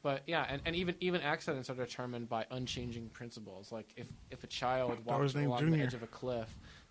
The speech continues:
Speaker 1: the, the, the universe isn't gonna care about that that's a child and doesn't know what he's doing or she's doing. There's, gravity is still gonna cause that child to fall if they were to step off the cliff. It's, it's an unforgiving,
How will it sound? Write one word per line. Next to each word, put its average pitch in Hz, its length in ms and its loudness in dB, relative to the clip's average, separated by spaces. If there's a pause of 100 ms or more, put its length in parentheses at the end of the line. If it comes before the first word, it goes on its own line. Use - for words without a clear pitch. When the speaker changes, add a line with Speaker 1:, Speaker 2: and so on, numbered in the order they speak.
Speaker 1:
the, 120 240 0 (120)
the, 117 80 -4 (100)
the 127 120 0
universe 127 420 2
isn't 127 200 -4
gonna 117 160 -6 (120)
care 127 180 2
about 113 380 10 (320)
that 127 160 0
that's 123 320 2
a 120 80 -2
child 120 560 0
and 113 100 -6
doesn't 117 280 -6
know 117 300 -2 (260)
what 120 220 -2
he's 113 200 -6
doing 117 480 -2
or 107 140 -8
she's 113 320 -2
doing. 117 420 -4 (460)
There's, 127 260 0 (180)
gravity 131 460 4
is 117 100 -4
still 127 200 -4
gonna 113 160 -6
cause 120 340 -2
that 110 140 -6
child 113 260 0
to 110 60 -6
fall 117 420 2
if 104 140 -10
they 110 120 -6
were 104 140 -6
to 101 60 -10
step - 260 -10
off 101 220 -14
the 110 60 -18
cliff. 107 220 -14 (360)
It's, 80 180 -12
it's - 160 -12
an 117 120 -8
unforgiving, 110 840 -4